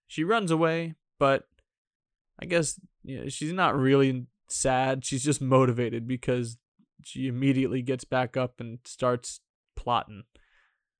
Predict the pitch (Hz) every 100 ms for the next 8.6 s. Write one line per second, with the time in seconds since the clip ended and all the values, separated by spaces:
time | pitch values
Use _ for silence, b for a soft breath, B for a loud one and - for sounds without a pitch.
0 | _ - 110 120 123 - 165 170 160 151
1 | 143 139 135 147 135 135 123 - 131 131
2 | 127 120 120 - 175 170 165 170 156 156
3 | 139 135 131 127 127 131 151 170 180 160
4 | 160 151 139 139 135 131 127 _ _ -
5 | 156 151 143 139 135 - 123 123 - 120
6 | 117 120 113 170 170 156 151 - 123 120
7 | 123 - 123 117 117 110 107 - 123 113
8 | 110 87 73 - - -